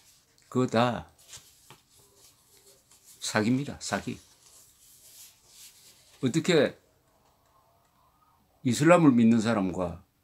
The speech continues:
개신교를 믿는 사람이 종교 문제에 대해서 타협할 수 있습니까? 그럼 하루는 모스크에 가고 하루는 교회에 갑니까?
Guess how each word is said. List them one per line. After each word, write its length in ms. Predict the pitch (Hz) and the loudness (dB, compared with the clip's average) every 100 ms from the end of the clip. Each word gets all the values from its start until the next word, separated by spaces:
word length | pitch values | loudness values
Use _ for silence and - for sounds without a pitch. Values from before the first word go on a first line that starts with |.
| _ _ _ _ _ _ _ _ | _ _ _ _ _ _ _ _
개신교를 520 | 127 117 170 156 120 | -2 0 2 4 4
믿는 360 | 107 104 104 101 | 2 0 0 -2
사람이 580 | 110 98 90 104 95 - _ _ _ _ _ _ _ | -2 -4 -4 -6 -8 -14 _ _ _ _ _ _ _
종교 300 | 120 120 165 | 0 2 4
문제에 280 | 139 127 113 | 4 2 0
대해서 280 | 104 87 | -2 -4
타협할 400 | 87 104 117 123 | -8 -6 -4 -6
수 140 | 113 101 | -10 -12
있습니까? 460 | 92 117 - 98 - _ _ - | -8 -10 -10 -14 -18 _ _ -6
그럼 200 | 123 95 | -2 2
하루는 420 | 120 143 147 107 | 2 2 2 2
모스크에 480 | 127 151 - 117 92 | 2 0 -2 -2 0
가고 260 | 92 90 | -4 -2
하루는 320 | 87 120 139 | -2 0 0
교회에 300 | 104 98 127 | 0 -2 -2
갑니까? 420 | 113 90 87 - | -4 -10 -12 -16